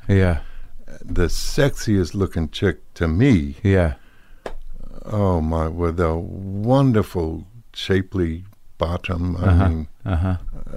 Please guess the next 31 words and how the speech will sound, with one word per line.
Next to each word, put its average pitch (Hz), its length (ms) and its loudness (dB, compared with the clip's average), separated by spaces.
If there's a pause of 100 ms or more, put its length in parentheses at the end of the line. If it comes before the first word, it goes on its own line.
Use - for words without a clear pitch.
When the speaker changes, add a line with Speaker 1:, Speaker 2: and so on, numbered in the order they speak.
(120)
Speaker 2:
uh, 95 580 -6
Speaker 1:
So 107 80 4
it 104 40 6
Speaker 2:
I - 20 6
Speaker 1:
wasn't 110 240 6
Speaker 2:
guess 110 80 6
Speaker 1:
all 107 100 8
Speaker 2:
I'm 101 40 6
Speaker 1:
about 98 240 4
the 98 80 -2
singing. 85 400 0 (120)
Speaker 2:
Oh, 107 260 4 (140)
Lord. 73 400 -4 (480)
Speaker 1:
<laughs> 196 320 0 (960)
Speaker 2:
So 131 180 6
she 131 140 4
was 123 220 6
a 120 80 4
great 110 380 4
singer, 104 340 6
too, 101 460 6
but 87 160 6
Speaker 1:
Yeah. 104 220 6
Speaker 2:
I'm 98 180 4
confessing 101 840 4
Speaker 1:
Yeah, 110 320 4
I 104 140 2
hear 110 160 6
you. 92 180 4 (100)
Speaker 2:
that, 92 400 2
uh, 87 280 6